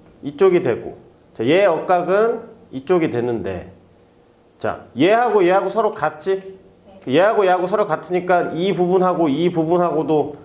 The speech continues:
서로 똑같이 백팔십 도에서 똑같은 걸 뺐-, 뺐으니까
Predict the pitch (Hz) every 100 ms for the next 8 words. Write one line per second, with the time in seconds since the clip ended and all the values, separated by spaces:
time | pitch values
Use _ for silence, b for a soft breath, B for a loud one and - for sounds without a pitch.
0 | - _ - 202 190 214 233 226 - -
1 | 196 196 196 190 170 156 180 220 220 196
2 | 170 165 180 196 - - 190 202 202 175
3 | 175 190 233 220